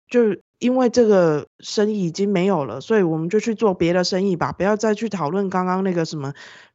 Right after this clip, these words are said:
客户怎么样怎么样，我们已经知道了，客户觉得我们是有延误嘛，那我们下次就追紧进度啊，不要再去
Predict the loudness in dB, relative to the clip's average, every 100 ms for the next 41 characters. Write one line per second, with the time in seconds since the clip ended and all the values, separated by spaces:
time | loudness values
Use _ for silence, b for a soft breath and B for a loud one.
0 | -2 2 2 2 -2 -6 -8 -4 -4 -6
1 | -8 -6 -2 0 0 0 -4 0 2 2
2 | 2 0 -2 -2 -4 -2 -2 -2 -6 -2
3 | 0 0 -4 -6 -6 -6 -2 -2 -2 B
4 | B B -6 -2 -2 -2 0 0 2 2
5 | 2 -2 -4 -6 -2 -2 0 0 0 0
6 | -2 -4 -2 -2 -2 -6 -12